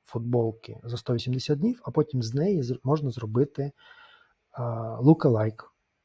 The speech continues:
Прекрасний, щоб продавати ті самі футболки людям, які схожі на тих, хто вже купив ці футболки, що є логічно. І це, чому я кажу, що це, е, цікавіший досвід, тому що якщо, наприклад, таких футболок тридцять шість,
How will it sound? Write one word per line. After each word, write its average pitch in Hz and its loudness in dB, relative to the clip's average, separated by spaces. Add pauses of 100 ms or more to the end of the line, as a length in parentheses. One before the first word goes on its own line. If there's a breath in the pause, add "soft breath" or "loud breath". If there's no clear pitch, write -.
(840)
Прекрасний, 151 2
щоб 170 0
продавати 127 4
ті 131 -4
самі 117 -4
футболки 175 -2
людям, 151 4
які 143 -2
схожі 120 0
на 110 -6
тих, 208 -2
хто - -4
вже 156 0
купив 180 0
ці - -18
футболки, - -18 (460 loud breath)
що - 4
є 156 6
логічно. 123 0 (360 loud breath)
І 127 -4
це, 233 6 (120)
чому 147 4
я 131 4
кажу, 131 2
що - -10
це, 123 2 (100)
е, 117 -4 (500)
цікавіший 127 0
досвід, 170 -4
тому 139 2
що - -4
якщо, 131 -2
наприклад, 123 -6
таких 131 -4
футболок 117 -4
тридцять - -4
шість, - -6